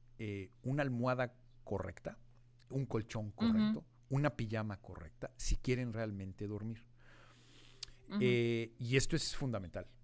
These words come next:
Speaker 1: fundamental. Y, y, y, y yo te voy a decir una cosa, eh,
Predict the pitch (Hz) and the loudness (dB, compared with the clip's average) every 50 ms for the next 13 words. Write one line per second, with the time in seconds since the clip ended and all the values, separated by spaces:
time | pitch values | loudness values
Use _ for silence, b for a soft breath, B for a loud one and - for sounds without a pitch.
0 | - - - - - - - - 98 92 92 92 90 - 104 104 - - - - | -20 -20 -20 -20 -20 -18 -12 -10 -8 -6 -6 -6 -4 -4 -6 -6 -8 -14 -18 -16
1 | - 120 - - 123 120 - 120 117 117 117 113 113 110 110 107 107 - - - | -16 -12 -10 -10 -10 -8 -6 -6 -4 -4 -4 -4 -6 -6 -6 -8 -10 -12 -14 -10
2 | 113 123 147 139 151 135 156 143 123 - 131 113 - 110 92 - - - - - | -4 -2 -2 0 2 2 2 2 2 2 0 0 -2 -4 -6 -8 -14 -20 -20 -16
3 | - - 117 113 110 104 | -10 -8 -6 -6 -6 -8